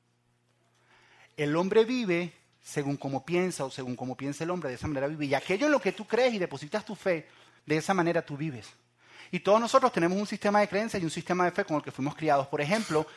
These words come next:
yo fui criado, mis papás me criaron en la iglesia tradicional. Yo hice, yo fui bautizado e hice mi primera comunión. Traté de traer una foto de mi primera comunión, pero no la encontré.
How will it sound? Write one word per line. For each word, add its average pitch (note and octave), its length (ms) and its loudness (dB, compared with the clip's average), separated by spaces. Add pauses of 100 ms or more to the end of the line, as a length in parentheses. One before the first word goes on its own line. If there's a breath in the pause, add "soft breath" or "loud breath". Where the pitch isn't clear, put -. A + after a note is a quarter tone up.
(400 loud breath)
yo E3 120 2
fui A3+ 180 -2
criado, A#3+ 480 6
mis E3+ 80 2
papás E3 260 6
me G#3+ 100 -2
criaron F3+ 520 4
en E3 100 4
la D#3 80 4
iglesia F3+ 520 2
tradicional. D3+ 760 0 (840 soft breath)
Yo C#3+ 100 0
hice, F3+ 380 2
yo D#3 140 -4
fui F3+ 120 0
bautizado F#3+ 600 6
e F3 60 4
hice E3+ 160 -2
mi G3 100 0
primera D#3 300 2
comunión. D3+ 540 0
Traté C#3 240 -2
de F3 80 2
traer G3 180 4
una G3 100 -2
foto G#3 280 -2
de G3+ 40 -2
mi F#3 80 -4
primera D3+ 240 2
comunión, E3+ 380 0
pero D3+ 180 -4
no C#3 60 -2
la D3+ 60 -2
encontré. C3+ 500 -6